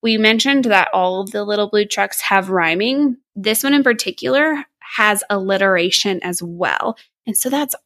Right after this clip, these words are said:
awesome for our phonological awareness goals, just bringing attention to words that have the same beginning.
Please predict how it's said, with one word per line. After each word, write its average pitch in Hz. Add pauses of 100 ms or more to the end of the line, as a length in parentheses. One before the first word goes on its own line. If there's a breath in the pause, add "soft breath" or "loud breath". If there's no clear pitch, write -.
awesome 247
for 208
our 202
phonological 196
awareness 185
goals, 302
just -
bringing 240
attention 190
to 190 (320)
words 196
that -
have 185
the 190
same 190
beginning. 175